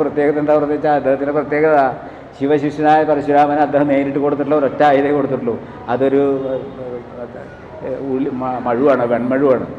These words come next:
ആ വെൺമഴു ആ കയ്യിലുള്ള ആളാണ് ആ പരശുരാമൻ. മറ്റേ പരശുരാമൻ അതല്ല, അതാണ് ചിരഞ്ജീവിയാണെന്ന് ഇവർ പറയണത്. ചിരഞ്ജീവി, ചിരഞ്ജീവി എന്ന് പറഞ്ഞാൽ ശിവശിഷ്യനായതുകൊണ്ട് അദ്ദേഹം ചിരഞ്ജീവി ആയതാണ്. ആ മ-, ആയുധ അഭ്യാസം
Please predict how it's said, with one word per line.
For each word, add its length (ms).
ആ 40
വെൺമഴു 300
ആ 100
കയ്യിലുള്ള 440
ആളാണ് 240
ആ 20
പരശുരാമൻ. 420
മറ്റേ 260
പരശുരാമൻ 500
അതല്ല, 240
അതാണ് 400
ചിരഞ്ജീവിയാണെന്ന് 800
ഇവർ 180
പറയണത്. 340
ചിരഞ്ജീവി, 440
ചിരഞ്ജീവി 460
എന്ന് 120
പറഞ്ഞാൽ 220
ശിവശിഷ്യനായതുകൊണ്ട് 960
അദ്ദേഹം 240
ചിരഞ്ജീവി 440
ആയതാണ്. 420
ആ 40
മ-, 200
ആയുധ 200
അഭ്യാസം 360